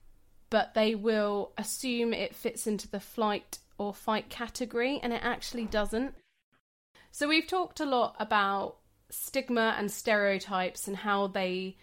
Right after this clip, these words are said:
seem to fuel each other, but there are other stigmatized views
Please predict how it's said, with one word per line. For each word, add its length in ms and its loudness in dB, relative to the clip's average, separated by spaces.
seem 580 -2
to 100 -8
fuel 380 -2
each 220 -6
other, 280 -4
but 200 -4
there 240 6
are 320 6
other 220 0
stigmatized 760 -6
views 480 -8